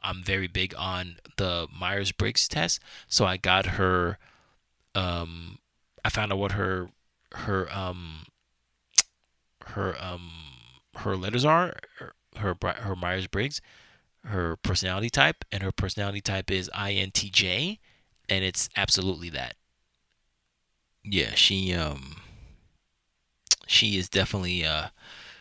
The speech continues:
I N T J, like, she, she's like that to a fucking T. <laughs> All right, um, yeah, I N T Js are, like, very, like, I, I don't wanna say not,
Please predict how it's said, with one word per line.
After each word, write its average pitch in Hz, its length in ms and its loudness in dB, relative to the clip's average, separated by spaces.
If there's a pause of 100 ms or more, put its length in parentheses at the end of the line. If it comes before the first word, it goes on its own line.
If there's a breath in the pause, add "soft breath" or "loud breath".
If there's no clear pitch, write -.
(920 loud breath)
I 110 180 4
N 101 100 4
T 98 200 6
J, 95 540 6
like, 90 280 0
she, - 260 2
she's 98 320 4
like 90 280 0
that 92 340 0
to 92 300 6
a 92 80 -2
fucking 90 640 -6 (420)
T. 69 800 -6
<laughs> - 240 2
All 247 160 12 (580 loud breath)
right, 87 580 -2
um, 85 680 -2 (300)
yeah, 107 220 4
I 110 140 0
N 113 60 -6
T 127 120 2
Js 101 320 2
are, 90 120 -2
like, 90 200 -2
very, 92 260 0
like, 85 200 -4 (400)
I, - 160 -4
I 170 80 6
don't 165 100 8
wanna 104 100 4
say 90 120 2
not, 85 320 0